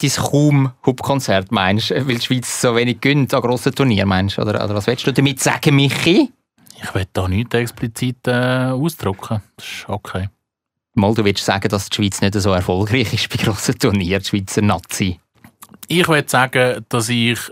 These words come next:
Speaker 2: keine Ahnung habe von Fußball, dass ich, wie gesagt habe, sehr gerne einmal Fußball E M und W M schaue. Ich möchte mich jetzt aber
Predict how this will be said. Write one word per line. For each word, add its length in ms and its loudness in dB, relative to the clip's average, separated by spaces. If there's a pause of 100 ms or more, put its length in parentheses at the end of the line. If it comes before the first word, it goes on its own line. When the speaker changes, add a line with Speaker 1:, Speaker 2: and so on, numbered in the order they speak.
(180)
Speaker 2:
keine 320 0
Ahnung 240 0
habe 100 0
von 160 -6
Fußball, 680 -2 (1900)
dass 200 0
ich, 160 -4
wie 100 0
gesagt 520 -2
habe, 440 -2
sehr 320 -2
gerne 380 2
einmal 180 2
Fußball 640 -2
E 220 0
M 140 0
und 200 -2
W 160 0
M 180 2
schaue. 480 0 (1400)
Ich 160 -12
möchte 320 0
mich 120 -4
jetzt 100 -8
aber 220 -2